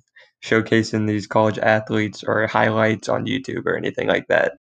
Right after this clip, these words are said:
In addition, for many years, this issue has been brought up to the N C double A, and very little progress has been made. In nineteen oh six, the N C double A was founded, and as I previously mentioned, very little was, progress was made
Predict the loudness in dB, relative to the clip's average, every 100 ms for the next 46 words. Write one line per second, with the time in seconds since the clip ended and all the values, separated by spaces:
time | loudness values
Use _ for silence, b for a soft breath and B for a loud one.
0 | _ _ _ _ _ _ _ b b b
1 | -4 2 4 4 2 0 -2 2 6 6
2 | 4 4 2 2 -2 -2 -4 0 0 2
3 | 2 2 0 0 -6 B B B _ 4
4 | 6 6 4 0 0 -2 2 2 2 0
5 | 0 -2 0 4 4 4 2 0 -2 -4
6 | -4 -6 -4 -2 2 0 0 _ b b
7 | b _ -4 2 2 2 0 0 -2 -4
8 | -4 -6 -4 0 0 0 -2 -2 -4 -2
9 | -2 -2 -6 -10 b 0 2 2 0 -2
10 | -2 -4 -2 2 2 0 -6 -2 2 2
11 | 2 2 0 -2 -4 -6 _ _ _ _
12 | _ _ 6 8 8 4 2 4 6 4